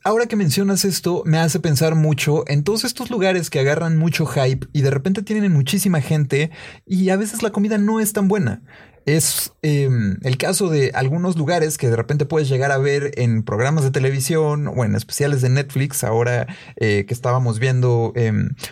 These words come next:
pues, las crónicas del taco y ese tipo de series, em, en los que te recomiendan lugares que a lo mejor es como llegas y ves una fila de cien personas afuera esperando.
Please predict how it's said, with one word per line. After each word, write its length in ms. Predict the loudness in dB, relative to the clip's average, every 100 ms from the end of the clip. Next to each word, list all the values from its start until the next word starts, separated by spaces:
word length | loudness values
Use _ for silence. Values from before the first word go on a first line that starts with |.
| -6
pues, 120 | -2
las 140 | 0 0
crónicas 420 | 0 0 0 0
del 140 | 2
taco 300 | 0 0 0
y 40 | 0
ese 140 | 0
tipo 320 | 0 0 0
de 60 | 0
series, 560 | 2 0 2 0 -2 -10 -18 -12 0
em, 280 | 2 2 2
en 100 | 0
los 140 | 0
que 100 | -2
te 100 | -2
recomiendan 440 | -2 0 0 2 0
lugares 360 | 0 0 0
que 80 | 0
a 40 |
lo 80 | 0
mejor 260 | 0 0 -2
es 140 | -2
como 280 | 0 0 0
llegas 440 | 0 0 0 -2 -2
y 80 |
ves 260 | -2 0 -2
una 180 | 0 0
fila 300 | 0 0 2
de 260 | 2 0 -2 -12 -20 _ -8
cien 240 | -2 2
personas 420 | 2 2 4 4
afuera 240 | 2 -2 -4
esperando. 460 | -4 -4 -4 -8